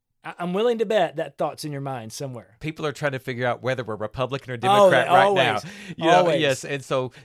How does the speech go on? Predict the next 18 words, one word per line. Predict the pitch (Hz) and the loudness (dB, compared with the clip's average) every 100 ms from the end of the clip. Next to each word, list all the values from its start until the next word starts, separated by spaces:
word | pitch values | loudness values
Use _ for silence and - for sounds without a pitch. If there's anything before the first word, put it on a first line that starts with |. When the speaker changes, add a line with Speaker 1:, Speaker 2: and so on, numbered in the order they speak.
| - | -4
Speaker 2:
they're | 135 | -4
hearing | 120 156 214 160 | -2 -2 -4 -2
all | 123 123 | -2 -2
this | 123 - | -4 -8
through | - 120 | -6 -6
a | |
political | - 113 110 165 240 160 113 | -6 -10 -4 -4 -4 -6 -6
lens | 95 82 92 123 - _ _ | -8 -10 -14 -16 -20 _ _
or | 139 135 | -6 -6
a | |
national | 120 127 160 190 - 135 | -6 -8 -8 -10 -12 -12
lens | 107 87 82 92 107 _ _ | -10 -12 -12 -16 -18 _ _
rather | - 104 139 165 | -14 -8 -6 -6
than | 160 | -8
through | 160 165 | -8 -10
a | |
Jesus | 143 175 196 151 - | -10 -14 -14 -16 -16
lens | 101 80 82 | -16 -16 -20